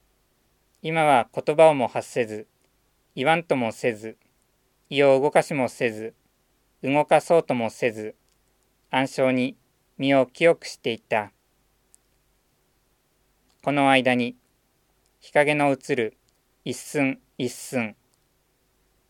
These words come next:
一部一部、一里一里が、正本にとっては、皆好ましい魔境の厳然であったろうか。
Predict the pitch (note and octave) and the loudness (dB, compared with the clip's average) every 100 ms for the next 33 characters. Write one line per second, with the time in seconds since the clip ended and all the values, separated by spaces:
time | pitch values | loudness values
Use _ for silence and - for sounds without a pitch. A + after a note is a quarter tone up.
0 | _ _ B2 D#3+ C#3+ D3 C#3+ C3+ D3 A2+ | _ _ -10 -8 -6 -4 -4 -6 -6 -6
1 | G#2 - _ _ _ _ _ _ _ B2+ | -10 -12 _ _ _ _ _ _ _ -12
2 | - D3 D3+ D3 - D3 B2+ A2 G#2 _ | -6 -4 -4 -4 -8 -4 -4 -4 -10 _
3 | _ _ _ _ _ _ _ _ _ - | _ _ _ _ _ _ _ _ _ -8
4 | A#2+ E3 E3 C#3+ A#2+ - C3+ - A2+ G#2+ | -2 -2 0 -2 -2 -4 -4 -2 -2 -2
5 | - _ _ _ _ _ - C3+ C#3 B2+ | -8 _ _ _ _ _ -8 0 2 0
6 | - C#3 D3 C#3 - B2 A2+ _ _ _ | -4 -4 -2 -4 -6 -10 -10 _ _ _
7 | _ _ B2+ A2+ D#3 D3 D3 C#3+ C#3+ _ | _ _ -8 -4 0 0 0 -2 -4 _
8 | _ _ _ _ _ _ _ _ C3+ D3 | _ _ _ _ _ _ _ _ -2 -2
9 | D3 D#3 D3+ D#3 - D3 B2+ A2 _ A2+ | -2 -2 4 4 4 2 2 0 _ -2